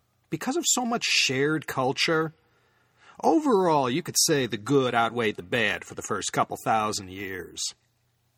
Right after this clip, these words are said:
What happened? In these two episodes, I'll try and explain it. I relied on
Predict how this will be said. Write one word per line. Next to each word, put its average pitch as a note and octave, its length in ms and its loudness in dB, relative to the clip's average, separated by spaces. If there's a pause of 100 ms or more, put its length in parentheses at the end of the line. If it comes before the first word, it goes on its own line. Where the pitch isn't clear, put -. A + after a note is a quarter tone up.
(500)
What C3+ 180 -6
happened? D3 500 -6 (1160)
In G#2+ 100 -8
these C3 160 0
two D3 220 4
episodes, E3+ 680 2 (460)
I'll - 60 -18
try F#2+ 240 -8
and F2 80 -10
explain F2+ 480 -8
it. D#2 160 -14 (840)
I C#3+ 60 2
relied E3+ 300 4
on C#3 100 0